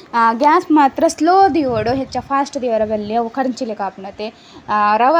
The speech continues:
ಏತ್ ಫ್ರೈ ಮಲ್ಪೊಡು ಪಂಡ ಚೂರು ಕಲರ್ ಚೇಂಜ್ ಆಪುನಡೆ ಮುಟ್ಟ ಫ್ರೈ ಮಲ್ಪೊಡು. ಐರ್ದ್ ಬೊಕ್ಕದಾದ ಮಲ್ಪೊಡು ಪಂಡ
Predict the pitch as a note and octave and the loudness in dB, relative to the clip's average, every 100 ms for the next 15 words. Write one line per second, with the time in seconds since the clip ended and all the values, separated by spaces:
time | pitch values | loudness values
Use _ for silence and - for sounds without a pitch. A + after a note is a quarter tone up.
0 | D#4 A3 A#3+ D#4+ D4+ C#4+ C4+ B3+ A3+ A3+ | 4 2 2 2 -2 -4 -4 -6 -6 -8
1 | A3 A3 A#3 D#4 C#4 B3+ C4 C4 B3+ A#3 | -8 -8 -8 -10 -8 -4 0 0 0 -8
2 | A3+ G#3+ A3 G#3 G#3 G#3 G3 C4+ D#4 C4+ | -4 -6 -6 -8 -8 -10 -4 -4 -2 -4
3 | B3+ A3+ G3 G3 F#3+ C#4 - - - B3 | -2 -6 -8 -10 -8 -10 -12 -16 -4 -2
4 | D4+ C4 C#4+ C4+ B3+ A#3 A3+ G#3+ A3 G#3+ | 0 -2 -4 -2 -2 -2 -6 -10 -12 -10
5 | G#3+ G#3+ | -12 -8